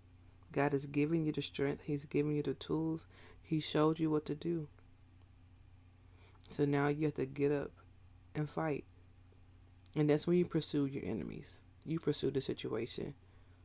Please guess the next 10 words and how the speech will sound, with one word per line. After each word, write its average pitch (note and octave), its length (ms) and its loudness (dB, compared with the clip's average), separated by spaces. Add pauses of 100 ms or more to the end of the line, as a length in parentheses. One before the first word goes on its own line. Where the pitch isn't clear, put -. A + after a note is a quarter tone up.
(1600)
For C#3+ 120 0
example, D3 440 2
like, B2+ 140 0
I've C3 260 4
been B2+ 460 0
under C3+ 240 2
a B2 80 0
lot B2 160 0
of A#2 80 -2
distress. - 720 -8